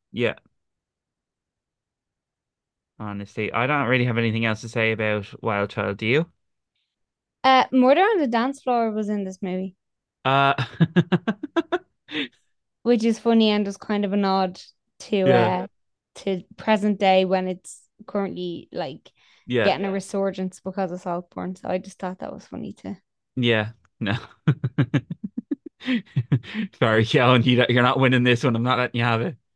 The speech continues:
Speaker 2: No, that, that was Emma's song first.
Speaker 1: Yeah. Me and Barry Keoghan have beef.
Speaker 2: <laughs>
Speaker 1: It's one-sided beef.
Speaker 2: Yeah,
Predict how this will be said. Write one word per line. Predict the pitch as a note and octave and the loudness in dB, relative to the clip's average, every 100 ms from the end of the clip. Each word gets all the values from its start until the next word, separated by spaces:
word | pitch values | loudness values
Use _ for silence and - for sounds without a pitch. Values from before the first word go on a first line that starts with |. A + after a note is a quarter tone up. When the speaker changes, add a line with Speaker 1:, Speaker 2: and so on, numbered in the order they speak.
| _ _ _ _ | _ _ _ _
Speaker 2:
No, | A#3 G#3 F#3+ - _ _ - | -4 -2 -4 -8 _ _ -8
that, | G#3 - A3 | -6 -6 -2
that | A3 - | 0 2
was | A3+ | 4
Emma's | A3+ A3 A3 A3 | 4 4 2 0
song | G3+ G3+ G#3 G#3 | -2 0 -4 -6
first. | - G3+ G3+ - _ _ _ _ _ | -4 -4 -4 -8 _ _ _ _ _
Speaker 1:
Yeah. | A#2+ A#2+ - _ _ _ - | -8 -8 -10 _ _ _ -8
Me | C#3 D3+ | -4 -2
and | |
Barry | D3 C#3+ | 0 0
Keoghan | B2+ C3 A#2 | 0 -4 -4
have | A#2 A2+ | -6 -6
beef. | G#2+ A#2 - - - _ _ _ _ | -8 -8 -12 -18 -20 _ _ _ _
Speaker 2:
<laughs> | B3 B3 - - C#4 - _ A3 - _ _ _ _ | -6 -4 -6 -2 -2 -4 _ -16 -16 _ _ _ _
Speaker 1:
It's | E3+ D3 E3 | -6 -4 -2
one-sided | F#3 - B2 A#2 | 0 2 0 0
beef. | A#2 B2+ F3+ _ _ _ _ _ _ - | -2 -4 -6 _ _ _ _ _ _ 0
Speaker 2:
Yeah, | A#3 | 2